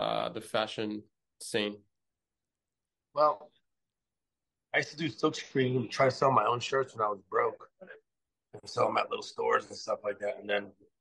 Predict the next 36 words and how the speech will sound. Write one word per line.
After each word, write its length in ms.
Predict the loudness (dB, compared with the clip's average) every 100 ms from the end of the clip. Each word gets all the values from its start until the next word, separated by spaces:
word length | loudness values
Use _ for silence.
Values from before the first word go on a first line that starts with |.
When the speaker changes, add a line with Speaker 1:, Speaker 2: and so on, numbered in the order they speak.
| _ _ _ _ _
Speaker 2:
uh, 240 | 0 2 2
I 280 | 4 4
went 200 | 4 0
to 80 | -4
the 140 | -14 -8
Diesel 400 | -2 -2 -4 -8
store 380 | 0 4 4
and 140 | 4 2
the 280 | 4 4 2
owner's 420 | -2 -2 -4 -2
sons 240 | -2 0
were 120 | -2 2
there, 180 | 2 2
Renzo's 680 | 2 0 4 2 2 -4 -12 -4
son, 200 | -4 -4
Stefano 720 | -12 -14 -12 -6 -2 -2 -2
and 100 | 0
Audra. 420 | 0 0 0 -2 -2 -14 -20 -20 _ -20 _ _ _
Audra. 320 | -6 -6 -10 -12 _ _ _ -14
And, 200 | -6 0
uh, 300 | 4 4 0 4
they 80 | 4
were, 180 | 6 0 _ -6
they're 80 |
like, 160 | -4 0
"Oh, 220 | 2 2 -2
we 100 | -8
like 220 | -6 -6 -6
your 80 |
stuff. 360 | -8 2 2 2
It's 180 | -2 -4
all 120 | -2
over 140 | -2 -4
the 40 |
street, 400 | -12 -12 -12 -12
whatever." 300 | -6 -6 -6